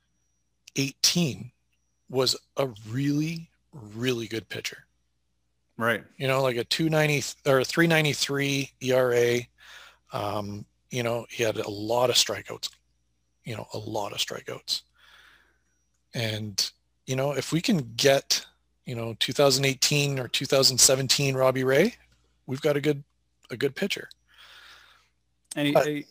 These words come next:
Speaker 2: and he's not, he's not super old either, right? He's twenty-nine?
Speaker 1: Yeah, he's, uh, yeah, he's twenty-nine.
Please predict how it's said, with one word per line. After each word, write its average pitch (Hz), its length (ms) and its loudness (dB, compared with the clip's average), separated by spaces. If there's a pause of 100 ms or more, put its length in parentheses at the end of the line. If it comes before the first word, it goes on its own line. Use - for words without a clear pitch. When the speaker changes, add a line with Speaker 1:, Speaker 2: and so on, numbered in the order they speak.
(440)
Speaker 2:
and 131 80 -8
he's 135 80 -2
not, 120 220 0
he's 120 140 -10
not 240 140 -6
super 135 420 -6
old 104 200 -4
either, 98 200 -6
right? 92 160 -6
He's - 140 -16
twenty-nine? 110 560 -8 (120)
Speaker 1:
Yeah, 214 180 4 (220)
he's, 135 340 2
uh, 135 360 4 (600)
yeah, 196 160 4
he's 131 200 -2
twenty-nine. 156 420 -2